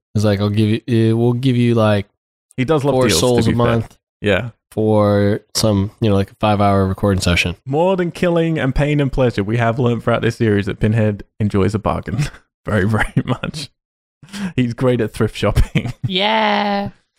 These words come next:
Speaker 3: Come on, Pinhead, let's go pop some tags.
Speaker 2: So yeah, they, they get invited to a party at the Leviathan house. Meanwhile, Brit Chick and Cyborgs, we're gonna call them now,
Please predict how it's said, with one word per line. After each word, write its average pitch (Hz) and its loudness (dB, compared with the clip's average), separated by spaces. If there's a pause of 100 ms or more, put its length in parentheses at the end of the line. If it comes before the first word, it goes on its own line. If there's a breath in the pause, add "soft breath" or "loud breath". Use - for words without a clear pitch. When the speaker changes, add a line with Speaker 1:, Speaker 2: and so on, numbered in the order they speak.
(220)
Speaker 3:
Come 220 0
on, 196 2
Pinhead, 190 2
let's 190 -4
go - -8
pop 196 -2
some 185 -2
tags. 180 -8 (300)
Speaker 2:
So 143 -2
yeah, 139 2
they, 147 2
they 160 0
get 180 0
invited 147 0
to 127 -2
a - -2
party 139 -2
at 117 -4
the 120 2
Leviathan 127 0
house. 101 -2
Meanwhile, 147 0
Brit 147 -2
Chick 123 0
and 110 0
Cyborgs, 113 -2
we're 107 -2
gonna 110 0
call 110 0
them 110 0
now, 123 -2